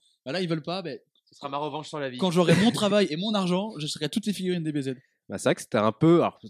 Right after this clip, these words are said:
Speaker 3: pas forcément, euh, une revanche, mais dès que j'ai, euh, je suis en-, j'ai emménagé dans un appartement, j'ai exposé ces figurines.
Speaker 1: Ok.
Speaker 3: Et donc c'était, euh, ouais, aussi, euh, un, un retour en arrière, mais au moins j'étais chez moi et donc je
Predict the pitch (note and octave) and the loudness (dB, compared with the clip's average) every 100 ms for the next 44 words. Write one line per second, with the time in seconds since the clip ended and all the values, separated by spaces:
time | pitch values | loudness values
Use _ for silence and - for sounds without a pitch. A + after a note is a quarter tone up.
0 | - - C3 D#3+ D3 D#3 D3 D3+ D3+ D3+ | -4 0 2 2 0 0 2 4 6 4
1 | C3+ B2+ B2 B2 A#2+ A#2 A#2+ F3 - A2+ | 4 2 0 0 -2 0 2 2 0 -6
2 | G2+ G2 D3+ C#3+ C3+ C#3 C3+ C3 A#2 A2 | -6 -4 -4 -2 0 2 2 0 -2 -2
3 | G#2+ G#2 G2+ G2 F#2 F#2 - - E2 D2 | -2 -2 -2 -4 -8 -12 -18 -14 -14 -12
4 | E2+ F#2 F#2+ G2 G2 A2 G#2+ G#2 G2+ G2+ | -12 -8 -6 -4 -4 -2 -4 -4 -6 -8
5 | - G#2+ A#2+ D3+ _ _ _ - G2+ D#3 | -8 -4 -2 -2 _ _ _ -4 2 2
6 | - D3 C#3 C3 C#3 C3 C3 B2+ B2 - | 2 0 0 0 -4 -4 -2 -2 -2 -10
7 | _ _ _ E3 E3+ D3+ G2 G2+ - G#2+ | _ _ _ -4 -4 -6 -8 -10 -10 -8
8 | - C3+ C3+ A2+ G#2 B2+ C3 A2 - A#2+ | 0 2 4 2 0 0 0 -2 -8 -6
9 | A#2+ G#2+ G2 F#2+ F#2+ F#2+ F2+ _ _ _ | -4 -4 -4 -4 -6 -8 -10 _ _ _
10 | _ - F#2 F2+ - G2 A2 C3+ B2 A#2+ | _ -18 -14 -12 -10 -8 -6 -2 0 2
11 | A2 G#2 B2+ C#3 A#2 G2+ G#2 A#2+ C3+ A#2+ | 2 4 4 4 2 0 0 2 2 0
12 | G2+ F2+ - A#2 G#2 A#2 B2+ G#2 B2 G#2 | -6 -10 -8 -6 -4 -2 -2 -2 -8 -10